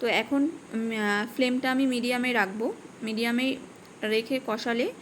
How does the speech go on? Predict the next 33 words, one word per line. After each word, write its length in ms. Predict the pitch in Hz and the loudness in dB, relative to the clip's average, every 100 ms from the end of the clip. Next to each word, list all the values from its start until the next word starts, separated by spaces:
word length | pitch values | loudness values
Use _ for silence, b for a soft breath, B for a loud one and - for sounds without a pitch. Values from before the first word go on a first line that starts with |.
| B B B | B B B
মিডিয়াম 300 | 247 285 320 | 0 2 2
থেকে 240 | 392 427 | 2 4
লো 200 | 415 233 233 | 4 4 2
ফ্লে-, 220 | 240 220 - | -4 -6 -2
ফ্লেমে 260 | 240 220 214 | 0 2 4
রাখবো, 280 | 202 185 - | 2 2 0
হাই 220 | 277 202 | 2 0
ফ্লেমে 300 | 226 233 240 | 0 -2 0
একদমই 400 | 220 202 226 233 | 0 -2 -2 0
রাখবো 280 | 202 180 196 | 0 -2 -2
না, 140 | 240 | -2
কারণ 140 | 254 247 | 0 0
হাই 220 | 269 208 | 2 0
ফ্লেমে 320 | 233 240 240 | 0 -2 0
রাখলে, 320 | 240 226 247 294 | 0 -2 -2 -6
আহ, 920 | - - - - - - 202 202 202 | -6 -16 -18 -18 -18 -4 0 2 2
মশলাটা 460 | 214 - 254 254 | 0 0 0 2
হয়তো 420 | 277 262 285 294 - 208 | 2 2 0 0 -2 -2
জলটা 460 | 226 220 240 254 | 2 2 2 -2
শুকিয়ে 380 | 277 269 - 254 | -2 -4 -2 0
যাবে, 240 | 247 240 269 | 2 2 0
পুড়ে 220 | 262 262 247 | 0 2 4
যাবে, 320 | 214 196 392 | 2 2 0
কিন্তু 420 | 339 240 240 381 - B B - - - - - - | 2 -2 0 -2 -4 B B -20 -20 -20 -20 -20 -6
রান্নাটা 560 | 240 226 233 254 349 | 0 2 2 2 2
প্রপারলি 580 | 403 226 190 208 208 214 | 2 0 2 2 2 0
হবে 240 | 247 190 180 | 0 -2 -2
না। 100 | 190 | -2
তো 100 | - 233 - | -4 -4 -4
সবসময় 460 | 208 208 254 262 | -6 -4 -2 -2
চেষ্টা 360 | 269 233 233 240 | 0 -2 -2 -4
করবে 320 | 240 240 254 | 0 0 2
রান্নাটা 520 | 285 196 202 214 240 | 0 0 -2 -2 -4